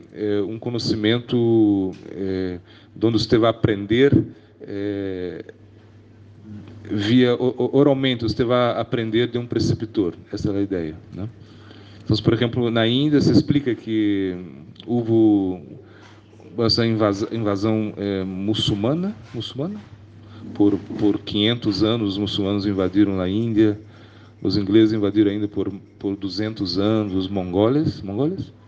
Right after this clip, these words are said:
Então, invadiram, todo mundo invadiu a Índia, né? Pero o conhecimento védico não se perdeu, não, não se, aí estava. A-, aunque eles, é, estavam como,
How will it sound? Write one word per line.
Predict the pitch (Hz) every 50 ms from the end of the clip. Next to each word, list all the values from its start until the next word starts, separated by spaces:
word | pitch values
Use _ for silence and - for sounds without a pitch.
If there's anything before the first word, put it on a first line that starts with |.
| - - - - - - - - - - - - - - - -
Então, | - 190 190 160 127
invadiram, | 117 113 98 101 110 117 107 104
todo | 104 104 180 175 143
mundo | 123 120 120 113
invadiu | 104 101 95 95 98 95
a | 92
Índia, | 101 117 127 139 139 117 98
né? | 127 170 - - - - - - - - - - - - - -
Pero | - 127 127 135 139 139 135 131
o | 131
conhecimento | - - 139 139 - - 143 139 139 139 135
védico | 123 127 131 143 143 139 - 147
não | 139 139 139
se | 139 - 151
perdeu, | 139 - 139 127 120 120 131 127 113 104 - - - - - - - -
não, | - 110 110 110 110
não | 113 113 113
se, | 110 - - 107 113 113 110 107 104 101 98 95 90 87 85 87 95 - - - - - - - -
aí | 76 104 110 120
estava. | 123 - - - 135 131 123 113 104 - - - - - - - - - - - - -
A-, | - 110 113 120
aunque | 113 127 147 175 170 - -
eles, | 170 160 156 156 160 160 156 156 151 147 139 131 127 - - - - -
é, | 120 120 117
estavam | 113 - - - 131 131 131 120 123 123 120 120 117 113
como, | - - 117 113 110 110 107 107 104 101 98 98 92 90 90 90 87 87 85